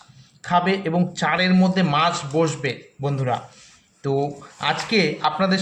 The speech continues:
সামনে সেই চারই তৈরি করা দেখাচ্ছি। চারটা আমি এখন already মিক্সড করছি, তো এই চারের একটা ফুল প্রসেস রয়েছে। তো কীভাবে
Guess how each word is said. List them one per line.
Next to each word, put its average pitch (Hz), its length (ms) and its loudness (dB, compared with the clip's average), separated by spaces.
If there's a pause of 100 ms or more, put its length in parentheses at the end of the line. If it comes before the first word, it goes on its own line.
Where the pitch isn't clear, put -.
সামনে 196 260 2 (200)
সেই 180 180 4 (140)
চারই 156 280 2 (100)
তৈরি 180 260 4
করা 185 160 2 (100)
দেখাচ্ছি। 185 420 0 (580)
চারটা 151 340 2 (100)
আমি 175 120 0 (100)
এখন 165 200 -2
already 170 280 2 (120)
মিক্সড 170 320 -4
করছি, 185 260 2 (140)
তো 196 60 0 (140)
এই 156 140 2
চারের 160 300 2
একটা 180 220 -2
ফুল 202 180 2 (120)
প্রসেস 156 340 0 (140)
রয়েছে। 151 280 2 (960)
তো - 40 -6 (140)
কীভাবে 214 460 4